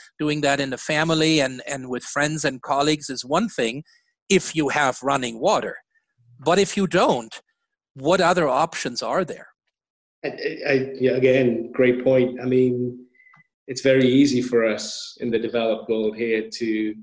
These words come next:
Speaker 2: enact, again, you know, these rules. And we, and this is, you know, this is something that's been known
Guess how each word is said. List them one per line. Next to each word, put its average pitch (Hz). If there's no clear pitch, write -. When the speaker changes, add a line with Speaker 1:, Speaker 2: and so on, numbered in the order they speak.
Speaker 2:
enact, 120
again, 117
you 131
know, 113
these 123
rules. 131
And 131
we, 180
and 170
this 170
is, 170
you 165
know, 139
this 143
is 143
something 135
that's 127
been 135
known 123